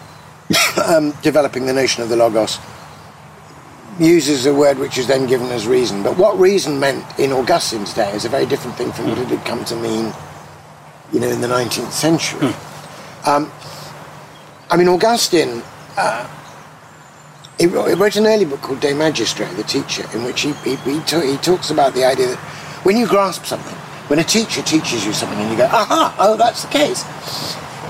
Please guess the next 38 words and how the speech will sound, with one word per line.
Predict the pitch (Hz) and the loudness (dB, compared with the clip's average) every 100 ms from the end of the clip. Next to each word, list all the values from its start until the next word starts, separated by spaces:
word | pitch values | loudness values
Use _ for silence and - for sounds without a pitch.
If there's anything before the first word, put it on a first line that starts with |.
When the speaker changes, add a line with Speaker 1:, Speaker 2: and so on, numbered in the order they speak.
| - | -2
Speaker 1:
He | |
says, | 196 196 | 0 0
"Actually, | - - - - 190 180 | -2 -2 0 0 0 0
you | |
think | 170 247 220 | 2 2 -2
it's | 170 | -4
the | 147 | -4
teacher | - 110 - - | -4 -4 -6 -6
because | 120 143 131 | -4 -2 0
you | |
ha-, | 127 131 | 2 0
the | 156 | 0
teacher | 143 208 - | 0 0 0
happened | 151 147 139 | -2 -2 -4
to | |
be | 139 | -4
speaking | 127 - 170 - - - - - - - - | 0 4 2 2 -12 -14 -16 -18 -20 -20 -6
and | 139 127 | -2 -2
you, | 135 - 139 | -2 -2 0
when | 139 160 | 2 2
you | 147 | 2
had | 131 131 | 2 4
your | 147 | 4
aha | 147 135 147 160 | 4 4 2 2
moment." | 107 92 - - - | -2 -6 -10 -14 -8
Speaker 2:
Mm-hmm. | 117 113 98 - - - - | -8 -8 -12 -14 -16 -6 2
Speaker 1:
But | 160 | 4
actually, | 196 233 - 208 185 156 151 175 | 4 0 -2 2 4 4 4 4
in | 175 | 6
order | 214 233 | 6 4
for | - | 2
you | 202 185 | 2 2
to | 160 | 4
know | 156 165 175 | 4 6 6
that | 156 147 | 4 2
it | - | -2
was | - | -4
true, | - - 214 147 | -2 2 4 2